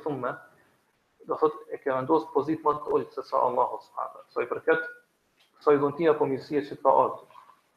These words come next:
Mirë, po kjo nuk është ajo më e plota, ose më e mira. Dhe dashur Ibn Abbas radiallahu anhu po thot, "La taj'al fiha fulan." Këto fjalë hiç mos e vendos filan.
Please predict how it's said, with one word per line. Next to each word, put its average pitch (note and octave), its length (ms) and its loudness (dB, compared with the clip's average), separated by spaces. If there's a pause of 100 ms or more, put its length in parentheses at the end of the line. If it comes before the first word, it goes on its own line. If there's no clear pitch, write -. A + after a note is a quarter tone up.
(640)
Mirë, A3 160 4
po G3 140 4
kjo F3+ 100 0
nuk F3+ 160 0
është G3 260 2
ajo E3+ 140 4
më E3 160 4
e D3+ 100 0
plota, B2 360 0 (340)
ose - 240 -6
më D3 120 2
e C#3 80 -2
mira. A2+ 240 -4 (760)
Dhe E3+ 160 4
dashur G3 280 4
Ibn F3+ 160 0
Abbas G3 260 2
radiallahu E3 400 0
anhu F#3+ 220 2
po F3+ 80 4
thot, F#3+ 180 4
"La G#3+ 260 10
taj'al F3+ 500 4
fiha F#3 280 4
fulan." D3+ 380 0
Këto G#3 200 6
fjalë G#3+ 280 6
hiç A#3 140 0
mos F3+ 140 -2
e F3+ 60 4
vendos E3 360 4
filan. A#2+ 280 0